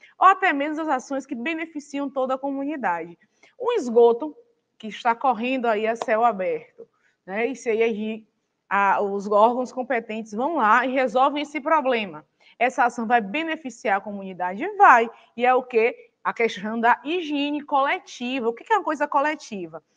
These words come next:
É uma coisa que não é só minha. É minha, é sua, é de Pró Vânia, de Pró Suzana. É o quê? Para todos. O coletivo é o quê? O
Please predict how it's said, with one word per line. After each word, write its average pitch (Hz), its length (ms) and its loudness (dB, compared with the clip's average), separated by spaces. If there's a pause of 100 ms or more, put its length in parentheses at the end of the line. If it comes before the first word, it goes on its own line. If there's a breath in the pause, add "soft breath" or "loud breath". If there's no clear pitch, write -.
(140)
É 214 60 -4
uma 233 100 -2
coisa 262 200 2
que 285 120 -6
não 294 200 0
é 277 120 0
só 523 320 0
minha. 226 360 -2 (280)
É 196 140 -6
minha, 202 640 -6
é 180 140 -4
sua, 208 460 -2
é 185 40 -4
de 196 100 -6
Pró 202 240 -4
Vânia, 196 360 -6
de 180 80 -8
Pró 156 160 -6
Suzana. 202 540 -4 (240 loud breath)
É 208 140 4
o 233 80 8
quê? 240 400 2
Para 262 300 6
todos. 226 520 4
O 247 80 -4
coletivo 269 600 0
é 277 60 0
o 262 60 -2
quê? 233 200 4
O 320 300 4